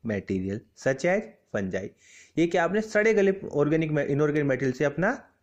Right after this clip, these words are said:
खाना लेते हैं या सड़े गले पदार्थों से अपना खाना लेते हैं। सेकंड, पैरासाइटिक न्यूट्रिशन। सैप्रोफाइट्स को हम कह सकते हैं मृतोजीवी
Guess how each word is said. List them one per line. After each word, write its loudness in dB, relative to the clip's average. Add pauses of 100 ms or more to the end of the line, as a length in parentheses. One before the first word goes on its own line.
(400)
खाना -4
लेते 0
हैं -2
या 0
सड़े 2
गले 2
पदार्थों 0
से -2
अपना -4
खाना -4
लेते -2
हैं। -4 (480)
सेकंड, 2 (1120)
पैरासाइटिक 0 (300)
न्यूट्रिशन। -2 (1200)
सैप्रोफाइट्स 2
को 4
हम 2
कह 2
सकते 0
हैं 4
मृतोजीवी 0